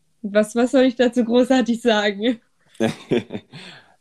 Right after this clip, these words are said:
Speaker 2: War, war's denn wenigstens schön, ein paar Leute wieder zu sehen?
Speaker 1: Das auf jeden Fall. Ich hab mich
Speaker 2: Okay.
Speaker 1: mega gefreut, die Leute zu sehen, mit denen ich mich total verstehe und die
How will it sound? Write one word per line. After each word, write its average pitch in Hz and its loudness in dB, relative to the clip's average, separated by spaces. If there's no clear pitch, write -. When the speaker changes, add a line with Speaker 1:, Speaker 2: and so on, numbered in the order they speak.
Speaker 2:
War, 95 -2
war's 107 -2
denn 110 2
wenigstens 110 -2
schön, 127 0
ein 123 -8
paar 110 0
Leute 113 -2
wieder 110 -6
zu 98 -12
sehen? 107 -8
Speaker 1:
Das 196 -10
auf 180 -16
jeden 175 -12
Fall. - -14
Ich - -10
hab 190 -8
mich 202 -12
Speaker 2:
Okay. - -4
Speaker 1:
mega 214 0
gefreut, 190 -10
die 185 -8
Leute 190 -6
zu - -20
sehen, 190 -6
mit 185 -8
denen 185 -6
ich 185 -12
mich 190 -12
total 202 -4
verstehe 202 -4
und 190 -6
die 190 -10